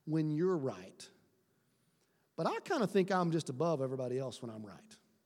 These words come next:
You know, when I know the answer and you don't,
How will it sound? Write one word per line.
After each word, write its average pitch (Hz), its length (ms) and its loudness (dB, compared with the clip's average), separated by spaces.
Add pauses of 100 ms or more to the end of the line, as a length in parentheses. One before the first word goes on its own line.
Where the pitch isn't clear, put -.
(1400)
You 277 80 6
know, 262 120 12
when 220 200 10
I 240 160 6
know 254 140 8
the 214 180 8
answer 226 260 2
and 190 220 0
you 196 100 2
don't, 202 440 2